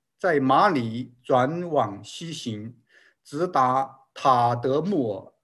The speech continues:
然后往西南经大马士革进入以色列，以色列境内，全程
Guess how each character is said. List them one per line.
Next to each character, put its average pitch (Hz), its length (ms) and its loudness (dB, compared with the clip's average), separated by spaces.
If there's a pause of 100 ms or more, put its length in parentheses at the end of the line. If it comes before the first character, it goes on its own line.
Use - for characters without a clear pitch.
然 131 260 0
后 143 260 -4
往 127 280 4
西 226 360 -2
南 131 380 2
经 156 300 -6
大 180 260 4
马 117 200 0
士 151 200 -8
革 120 380 -4 (300)
进 170 340 -2
入 147 480 -4
以 117 220 -6
色 160 180 -4
列， 131 380 -2
以 120 140 -6
色 175 200 2
列 170 220 0
境 127 260 -4
内， 107 240 -8 (560)
全 165 400 2
程 143 440 -2